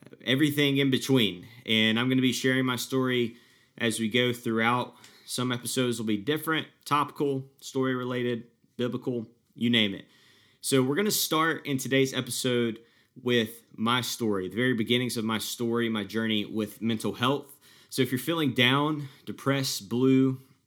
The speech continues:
uh, anxious, all I want you to know today is that there's someone out there too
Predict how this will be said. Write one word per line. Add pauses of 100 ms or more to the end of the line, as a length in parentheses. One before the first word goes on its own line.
(120)
uh,
anxious, (760)
all
I
want
you
to
know
today (100)
is
that
there's
someone
out
there
too